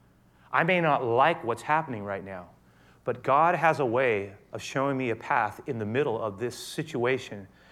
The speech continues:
that I find very difficult, very uncomfortable, and part of me wants to run away from him and maybe even become self-destructive in. But the Lord wants to teach me in his wisdom, the humility of wisdom, how to be not at peace with the situation. Maybe I need to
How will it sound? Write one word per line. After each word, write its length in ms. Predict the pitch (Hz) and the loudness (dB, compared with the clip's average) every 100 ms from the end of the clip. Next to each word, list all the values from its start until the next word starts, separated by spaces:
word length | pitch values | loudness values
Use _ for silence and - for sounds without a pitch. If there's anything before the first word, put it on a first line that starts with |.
| - | -6
that 100 | 123 | 0
I 120 | 113 | 0
find 360 | 110 127 117 110 | 0 0 -2 -2
very 400 | 95 110 143 151 | -2 2 2 2
difficult, 520 | 127 123 - 143 - | 0 -6 -6 -8 -8
very 440 | 101 107 127 135 135 | -12 -2 0 2 0
uncomfortable, 680 | 123 - 113 113 110 - - - _ - - | -4 -8 -10 -8 -8 -8 -12 -20 _ -18 -14
and 100 | 110 | -6
part 220 | - 135 | 2 2
of 80 | 120 | 2
me 160 | 123 | -2
wants 220 | 123 123 113 | -2 -4 -6
to 100 | 101 | -4
run 180 | 113 | -2
away 220 | 131 117 123 | 0 0 -2
from 180 | 131 | -4
him 20 | 147 | -6
and 180 | 120 104 | -8 -6
maybe 320 | 107 120 123 | -4 -4 -4
even 200 | 117 110 | -8 -8
become 280 | 107 - 107 | -10 -10 -14
self-destructive 800 | - 123 107 113 - 104 92 85 | -8 -6 -6 -12 -8 -8 -8 -18
in. 160 | 85 - _ _ _ _ _ _ _ _ _ _ _ _ _ _ - | -20 -20 _ _ _ _ _ _ _ _ _ _ _ _ _ _ -20
But 120 | - 123 | -8 -2
the 60 | |
Lord 220 | 123 147 | 2 2
wants 220 | 147 143 - | 2 0 -2
to 80 | |
teach 340 | - - 156 156 | -10 -8 -8 -4
me 140 | 160 | -6
in 120 | 156 | -4
his 200 | 143 151 | -4 -4
wisdom, 480 | 127 165 139 92 101 110 _ | -2 -4 -4 -10 -16 -18 _
the 160 | 98 95 | -14 -12
humility 460 | 82 113 135 143 | -8 -4 -2 -2
of 100 | 156 | -4
wisdom, 440 | 123 104 - 101 117 _ _ _ - | -4 -6 -8 -16 -18 _ _ _ -10
how 260 | - 123 143 | 2 2 2
to 180 | - | -4
be 360 | 127 110 117 117 - - | -4 -2 -4 -8 -20 -4
not 180 | 120 160 | 0 2
at 200 | 196 196 | 2 -2
peace 300 | 175 170 170 | -4 -4 -4
with 120 | 156 | -8
the 60 | 160 | -8
situation. 680 | - 160 120 107 110 123 131 | -12 -10 -8 -8 -10 -12 -8
Maybe 200 | 139 165 | -4 -2
I 40 | |
need 200 | 151 160 | -2 -2
to 200 | 156 135 | -2 -4